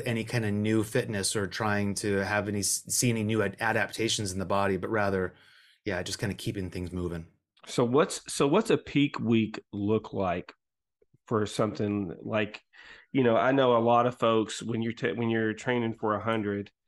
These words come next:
Speaker 2: uh, the, uh, you know, the standard peak week for a lot of people is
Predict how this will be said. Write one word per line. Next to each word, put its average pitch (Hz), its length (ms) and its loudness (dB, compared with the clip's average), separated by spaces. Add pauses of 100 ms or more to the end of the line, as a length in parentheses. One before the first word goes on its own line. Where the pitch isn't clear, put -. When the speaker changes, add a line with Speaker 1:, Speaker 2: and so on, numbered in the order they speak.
(640)
Speaker 2:
uh, 101 460 -4
the, 104 640 -2
uh, 95 600 -2 (100)
you 117 240 -2
know, 104 360 0
the 101 160 -2
standard 113 800 0
peak 120 320 -2
week 110 300 2
for 110 180 -4
a 110 60 -2
lot 107 240 -2
of 101 140 -8
people 104 580 -2
is 104 400 -4